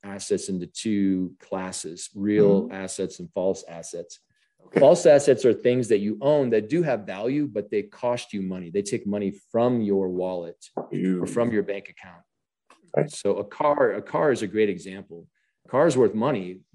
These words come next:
Speaker 1: but when you
Speaker 2: Yeah.
Speaker 1: add up the expenses of depreciation, especially, and gas and insurance and registration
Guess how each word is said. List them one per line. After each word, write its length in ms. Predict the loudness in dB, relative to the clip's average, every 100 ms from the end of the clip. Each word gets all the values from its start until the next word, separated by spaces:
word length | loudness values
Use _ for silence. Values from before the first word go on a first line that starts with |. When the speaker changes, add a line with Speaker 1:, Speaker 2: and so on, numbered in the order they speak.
| -2
Speaker 1:
but 260 | 0 0
when 140 | -2 2
you 60 |
Speaker 2:
Yeah. 60 | 4 4
Speaker 1:
add 60 | 0
up 100 | 0
the 80 | -4
expenses 580 | -4 -16 -20 -20 -16 -12
of 120 | -10
depreciation, 800 | -12 -6 -6 -4 -2 0 -2 -8
especially, 760 | -14 -8 -6 -6 -8 -10 -10 -14 _ _ _ _
and 140 | -12 -2
gas 400 | -2 -2 -6 -10
and 80 |
insurance 500 | -12 -10 -6 -4 -4
and 100 | -8 -8
registration 880 | -6 -6 -2 -2 -2 -6 -8 -10